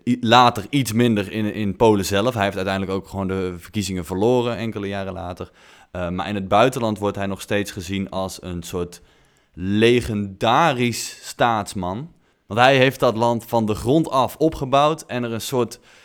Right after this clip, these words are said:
ja, eigenlijk gewoon een democratisch, westers, eh, liberaal land van gemaakt. Waar buitenlandse investeerders graag hun portemonnee voor opentrokken. Eh,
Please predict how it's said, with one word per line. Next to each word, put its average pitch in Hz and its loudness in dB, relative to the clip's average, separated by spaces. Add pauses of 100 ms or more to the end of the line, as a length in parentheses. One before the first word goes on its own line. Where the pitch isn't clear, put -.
(400)
ja, - -10
eigenlijk - -12
gewoon 107 -6
een 104 -2
democratisch, 113 0
westers, 113 -4
eh, 107 -4
liberaal 110 2
land 139 0
van 90 -6
gemaakt. 82 -10 (120)
Waar 95 -4
buitenlandse 107 0
investeerders 107 -2
graag 107 -2
hun 95 0 (320)
portemonnee 107 0
voor 107 2
opentrokken. 104 0 (1000)
Eh, 92 -6